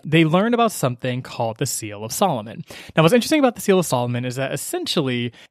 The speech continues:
every time they have the conversation about it, so they, so when Rami and his wife is, are telling Hadia and, and Fatima about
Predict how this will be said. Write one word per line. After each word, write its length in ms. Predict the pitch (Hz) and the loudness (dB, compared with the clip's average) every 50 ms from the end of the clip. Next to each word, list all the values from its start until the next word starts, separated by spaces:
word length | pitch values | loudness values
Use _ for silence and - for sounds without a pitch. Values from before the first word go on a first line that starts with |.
| _ _ - | _ _ 2
every 280 | 180 202 226 285 294 254 | 2 2 4 2 0 0
time 480 | - - - 196 190 190 190 190 185 | -2 0 2 2 4 4 4 4 4
they 140 | 160 170 175 | 6 6 4
have 260 | 151 131 143 135 143 | 4 4 2 2 2
the 100 | 143 147 | 2 0
conversation 600 | - - 143 131 123 120 - - 123 113 - 143 | -2 0 -2 -2 -2 -2 -4 -4 -4 -4 -4 -4
about 260 | 127 117 113 113 120 | -4 -4 -6 -6 -4
it, 100 | 147 165 | -2 -2
so 160 | 160 - 170 147 | 0 2 2 4
they, 240 | 127 143 143 151 143 - 175 | 4 4 4 4 2 0 0
so 180 | - 180 156 | 2 2 2
when 220 | 135 135 143 139 143 | 2 2 0 0 0
Rami 520 | 143 147 151 160 165 165 160 160 160 156 | 2 2 2 2 2 4 4 4 2 2
and 80 | 151 135 | 0 -2
his 120 | 120 110 | -2 -2
wife 180 | 135 131 131 120 | -2 -2 -2 -2
is, 140 | 135 123 - | -2 -4 -2
are 80 | - 131 | -4 -2
telling 280 | 120 139 135 127 123 117 | 0 0 0 0 0 0
Hadia 440 | 123 131 127 123 123 123 123 123 | 0 0 0 2 0 0 0 -2
and, 220 | - 123 120 120 123 | -2 -4 -6 -6 -6
and 180 | 123 123 117 | -6 -8 -6
Fatima 380 | - - 123 123 - - 139 127 | -4 -4 -4 -4 -2 -2 -2 -2
about 320 | 120 127 120 117 113 - | 0 -2 -2 -2 -4 -8